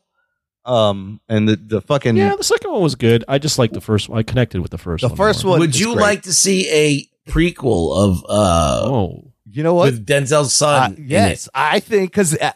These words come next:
Speaker 1: Anton Fuqua is actually considered, uh, Michael B. Jordan. Uh, they've talked about, but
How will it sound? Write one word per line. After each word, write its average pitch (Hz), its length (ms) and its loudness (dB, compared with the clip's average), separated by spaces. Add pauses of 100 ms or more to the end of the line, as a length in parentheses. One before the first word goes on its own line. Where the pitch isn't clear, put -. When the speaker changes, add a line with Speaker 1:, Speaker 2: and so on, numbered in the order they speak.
(140)
Speaker 1:
Anton 220 320 0
Fuqua 202 260 0
is 170 100 0
actually 175 360 2
considered, 165 560 0
uh, 127 440 2
Michael 127 280 -2
B. 107 200 0
Jordan. 143 600 0
Uh, 127 400 2
they've 123 160 -4
talked 143 240 0
about, 139 340 0
but 180 220 0